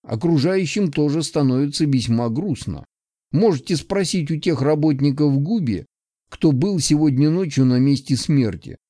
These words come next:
Они вернулись в управление очень-очень грустными после стычки с расстроенной Шарлоттой". Да, об этом Джеффри Бауэр уже тоже знал.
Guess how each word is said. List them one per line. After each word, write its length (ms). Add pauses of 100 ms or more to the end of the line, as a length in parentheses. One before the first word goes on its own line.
(500)
Они 260
вернулись 580
в 120
управление 760 (100)
очень-очень 840
грустными 720 (640)
после 400
стычки 460
с 140
расстроенной 720
Шарлоттой". 840 (720)
Да, 380 (960)
об 260
этом 380
Джеффри 360
Бауэр 640
уже 300
тоже 360
знал. 440